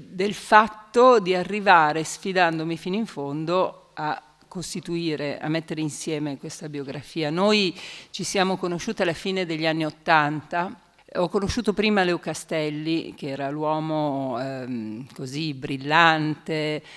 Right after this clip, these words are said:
un uomo di mondo, come direbbe Totò. Era una persona, mm, affascinante, che attraeva a sé tutta l'attenzione, mentre Ileana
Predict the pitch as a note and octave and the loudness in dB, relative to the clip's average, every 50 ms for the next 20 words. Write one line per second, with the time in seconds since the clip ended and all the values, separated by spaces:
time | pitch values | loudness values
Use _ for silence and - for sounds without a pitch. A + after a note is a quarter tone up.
0 | - - - - C#3+ D3+ D3+ D3+ C#3+ D3+ D3+ C#3+ C#3+ C#3+ F3 G3+ G3+ F#3 F3+ E3+ | -20 -18 -16 -12 -10 -8 -6 -4 -4 -4 -4 -6 -2 2 6 6 8 6 6 4
1 | D#3+ D#3 D#3 D3+ C#3+ C3 D3 D3 D3+ D3+ D3 D3+ D3 D3 D3 D3+ D3+ - - D#3+ | 0 0 0 -2 -2 -2 -6 -6 -6 -6 -4 -4 -4 -4 -4 -4 -4 -4 -4 -6
2 | C#3+ - E3+ D3+ C#3 C3+ - - - - - - - - - - E3+ E3+ E3+ E3 | -4 0 0 0 0 0 -2 -6 -10 -12 -12 -12 -12 -8 -6 -2 0 0 2 4
3 | E3 E3 D#3+ E3 E3+ E3 D#3+ E3 E3 D#3 - - F3+ - - - - G3 F#3+ F#3+ | 4 4 4 4 4 2 2 0 -2 -2 -2 -4 -4 -4 -4 -4 -2 0 2 2
4 | F#3+ F#3 F#3 F3 F3 E3+ E3+ E3 D#3+ D#3+ D#3+ E3 D#3+ D#3+ D#3+ D#3+ D#3 D#3+ E3 D#3+ | 2 2 2 4 4 4 4 4 2 0 0 -2 -2 -2 -2 -2 -2 -2 0 0
5 | D3+ D3+ D3 - - F3+ - - - D#3+ E3+ G3 G#3 F#3 F3 D3+ - - D#3 - | 2 0 0 0 -2 -2 -2 0 0 4 6 8 8 8 6 4 0 -4 -4 -2
6 | D#3+ D3 - - F#3 E3+ E3+ F3+ F#3 F#3 F3+ F3 D#3 D#3 C3+ - - - - E3 | -4 -4 -2 0 2 4 4 4 4 4 4 4 4 4 2 -2 -8 -4 0 2
7 | E3 E3 E3+ F3 E3+ E3 D#3 D#3 D3 D3 C#3+ C3+ C#3 C3 - - C3+ - - F#3+ | 4 6 6 6 6 6 4 4 2 0 0 -2 -2 -2 -2 -4 -6 -6 -8 -10
8 | F3+ - E3+ D3+ D3 D3 - - D#3 D3 D3+ C#3+ - - - E3 D3+ C#3 C#3 C#3 | -4 0 0 0 0 0 -2 -4 -6 -4 -6 -6 -6 -4 -2 -2 -2 -2 -2 -4
9 | C#3 C#3 C#3 C#3 C#3+ D3+ D#3+ F3+ F#3 E3 G3 F#3 E3+ D#3+ D#3 D#3+ F3+ G3 F#3 D#3 | -4 -4 -4 -4 -4 -2 -2 -2 -2 -2 0 0 0 0 0 2 4 4 4 4
10 | D3+ D#3+ E3+ G#3 A#3+ B3 | 4 2 2 2 2 0